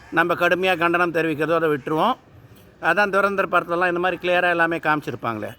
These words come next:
ஆனா இந்தியன் கவர்மெண்ட், மோடி கவர்மெண்ட் வந்துட்ட பிறகு வேறு மாதிரி இருக்கு. எப்படின்னு பார்த்தீங்கன்னா, அஹ், கனடால நமக்கு எதிரானவர்கள் திடீர்னு சில பேர் போட்டு தள்ளப்பட்டார்கள். கராச்சி,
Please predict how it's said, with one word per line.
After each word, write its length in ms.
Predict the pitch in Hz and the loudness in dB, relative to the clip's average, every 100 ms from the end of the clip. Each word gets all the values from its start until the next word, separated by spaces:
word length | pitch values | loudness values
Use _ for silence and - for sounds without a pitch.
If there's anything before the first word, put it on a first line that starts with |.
| _ - _ _ | _ -20 _ _
ஆனா 240 | 151 185 226 | 0 2 2
இந்தியன் 380 | 202 214 208 | 0 -2 0
கவர்மெண்ட், 380 | 196 190 185 175 160 | 0 0 0 -4 -2
மோடி 220 | 185 196 | 0 0
கவர்மெண்ட் 360 | 185 170 165 156 | 0 0 0 -2
வந்துட்ட 200 | 156 156 | -2 0
பிறகு 220 | 165 170 | 0 2
வேறு 220 | 160 165 | 2 2
மாதிரி 300 | 156 139 127 | 2 0 -2
இருக்கு. 160 | 151 143 | -4 -4
எப்படின்னு 160 | 160 | -4
பார்த்தீங்கன்னா, 520 | 160 147 147 165 220 - _ _ - - - _ - | -4 -4 -4 -2 -4 -4 _ _ -20 -20 -20 _ -4
அஹ், 300 | 165 165 165 | 2 2 2
கனடால 480 | 175 190 202 196 | 0 0 2 2
நமக்கு 320 | 185 175 165 170 | 2 0 -2 0
எதிரானவர்கள் 500 | 180 180 170 160 160 | 0 2 0 -2 -6
திடீர்னு 320 | 165 185 175 | -4 -4 -4
சில 180 | 170 156 | -4 -2
பேர் 200 | 170 156 | -2 0
போட்டு 340 | 170 156 151 | -2 0 -2
தள்ளப்பட்டார்கள். 640 | 147 143 127 139 127 139 147 - - - - _ _ _ _ - | 0 -2 0 0 0 -2 -2 -8 -20 -20 -20 _ _ _ _ -18
கராச்சி, 520 | - 165 226 - 156 | 0 4 4 2 -8